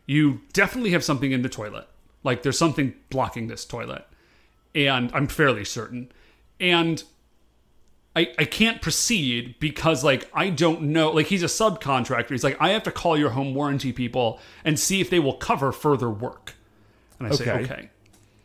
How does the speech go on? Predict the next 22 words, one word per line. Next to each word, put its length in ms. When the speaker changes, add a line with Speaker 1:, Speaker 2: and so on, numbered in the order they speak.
Speaker 1:
So 180
I 40
get 140
a, 140
he 180
leaves. 460
I 100
get 160
a 40
call 220
back 220
from 140
the 60
home 140
warranty 280
people. 280
They 160
say, 200
"Sorry, 520
we 160
don't 200
cover 480